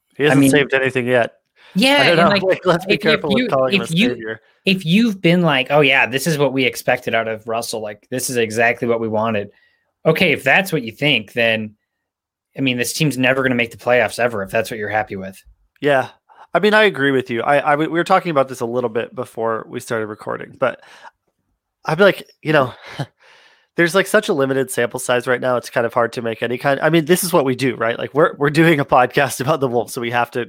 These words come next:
Speaker 1: come to some conclusions. But, you know, I think that to say that, I,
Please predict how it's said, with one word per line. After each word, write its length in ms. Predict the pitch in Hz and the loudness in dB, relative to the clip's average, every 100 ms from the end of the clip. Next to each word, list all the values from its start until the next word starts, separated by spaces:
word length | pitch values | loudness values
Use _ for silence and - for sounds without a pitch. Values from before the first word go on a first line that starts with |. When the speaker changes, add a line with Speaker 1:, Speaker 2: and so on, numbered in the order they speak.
| - | -6
Speaker 1:
come 180 | - 113 | -6 -6
to 60 | 117 | -4
some 200 | 120 113 | -6 -6
conclusions. 560 | 120 117 107 113 110 | -12 -10 -12 -12 -10
But, 220 | - 139 - - - - - | -2 -2 -2 -20 -20 -20 -8
you 80 | 151 | 0
know, 100 | 165 | 2
I 140 | 160 151 | 4 2
think 340 | 190 185 - | 2 0 -2
that 240 | 156 135 - _ _ _ _ _ _ _ _ - | 2 2 0 _ _ _ _ _ _ _ _ -2
to 100 | 165 | -2
say 560 | 156 - 160 160 165 | -2 0 2 4 2
that, 360 | 151 139 123 113 _ _ - | 0 0 0 -2 _ _ -12
I, 260 | - 160 | -2 -2